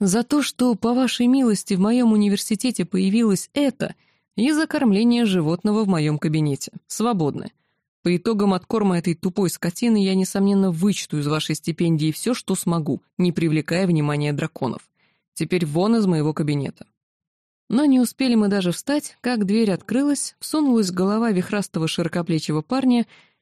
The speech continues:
и знакомый по утреннему пробуждению голос произнёс: «Ну что, вы уже закончили с уничтожением самоуважения, самообладания и самомнения этой студентки? Или мне ещё ждать?»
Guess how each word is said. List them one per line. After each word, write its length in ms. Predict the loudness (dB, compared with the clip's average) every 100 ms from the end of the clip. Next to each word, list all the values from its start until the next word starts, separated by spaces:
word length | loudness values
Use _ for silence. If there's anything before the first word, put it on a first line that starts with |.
| _
и 120 | 0 2
знакомый 580 | 4 2 2 2 2
по 140 | 2 0
утреннему 600 | 0 0 2 2 2 0
пробуждению 640 | 0 0 0 2 2 0 0
голос 340 | 0 -2 -4
произнёс: 640 | -2 0 0 -2 -6 -10 _ _ _ _ _ _ _
«Ну 120 | -2
что, 260 | -2 -4 -6 _
вы 220 | -2 0
уже 160 | 2 0
закончили 600 | 0 0 -2 0 0 0
с 100 | 0
уничтожением 800 | 0 0 -2 -2 0 2 2 0
самоуважения, 760 | 0 0 2 0 0 2 0
самообладания 880 | 0 0 0 0 0 0 2 2 2
и 20 |
самомнения 800 | 0 0 2 2 0 2 0 0
этой 180 | 0 -2
студентки? 560 | -2 -2 0 -2 -4 -8
Или 340 | -4 -2 0
мне 240 | 0 0
ещё 220 | 0 0 -2
ждать?» 340 | -4 -8 -12